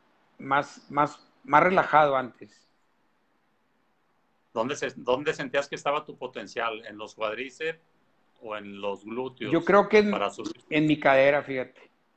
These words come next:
Speaker 1: En parte de mi, de mi, de mi eje, de mi, am, la zona de, de la cadera era donde yo estaba, pues, muy fortalecido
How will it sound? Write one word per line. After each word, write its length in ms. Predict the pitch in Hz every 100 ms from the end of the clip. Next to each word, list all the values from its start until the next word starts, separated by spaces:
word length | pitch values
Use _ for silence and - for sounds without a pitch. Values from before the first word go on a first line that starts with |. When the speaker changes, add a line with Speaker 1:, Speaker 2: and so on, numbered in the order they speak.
| _ _ -
Speaker 1:
En 80 | 123
parte 380 | - 147 - 185
de 80 | 170
mi, 360 | 160 143 139
de 140 | 131 139
mi, 640 | 135 131 127 120 120 123
de 160 | 120 139
mi 240 | 139 135
eje, 380 | 143 - 180 185 - _ _ _ _ _ _
de 240 | - 143 135
mi, 340 | 139 139 135
am, 840 | 135 127 120 117 117 117 110 104 107
la 140 | 147 131
zona 400 | - 151 165 175
de, 420 | 165 151 131 113 127
de 240 | 127 120
la 160 | 123 123
cadera 460 | 127 131 147 165
era 240 | 151 151 151
donde 240 | 135 123
yo 80 | 123
estaba, 500 | 123 143 135 135 120 _ _ _ _ _ -
pues, 140 | 120
muy 320 | 127 127 139
fortalecido 1000 | 139 151 - 139 123 143 147 151 156